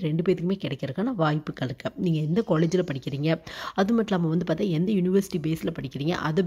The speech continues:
பேஸ் பண்ணி தான் பி இ, பிடெக் அப்படின்னு வந்து சொல்லுவாங்க. மத்தபடி வந்து பார்த்தா சிலபஸ் வைஸா கொஞ்சம் டிஃப்ரெண்ட்டா இருக்கும் உங்களுக்கு. ஜாப் அப்படின்னு எடுத்தா ரெண்டு பேத்துக்குமே ஈக்குவலா கிடைக்கிறதுக்கான வாய்ப்புகள் இருக்கு உங்களுக்கு. நெக்ஸ்ட் வந்து பார்த்தோம்னா, ஆ, அதாவது கவர்மெண்ட் ஜாப் அப்படின்னு எடுத்தா ஒரு நல்ல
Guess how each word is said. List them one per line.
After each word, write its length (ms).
பேஸ் 200
பண்ணி 200
தான் 120
பி 160
இ, 220
பிடெக் 380
அப்படின்னு 280
வந்து 180
சொல்லுவாங்க. 440
மத்தபடி 420
வந்து 160
பார்த்தா 240
சிலபஸ் 360
வைஸா 200
கொஞ்சம் 380
டிஃப்ரெண்ட்டா 400
இருக்கும் 220
உங்களுக்கு. 280
ஜாப் 280
அப்படின்னு 360
எடுத்தா 220
ரெண்டு 280
பேத்துக்குமே 360
ஈக்குவலா 420
கிடைக்கிறதுக்கான 500
வாய்ப்புகள் 500
இருக்கு 240
உங்களுக்கு. 380
நெக்ஸ்ட் 280
வந்து 220
பார்த்தோம்னா, 320
ஆ, 180
அதாவது 320
கவர்மெண்ட் 400
ஜாப் 180
அப்படின்னு 240
எடுத்தா 120
ஒரு 180
நல்ல 220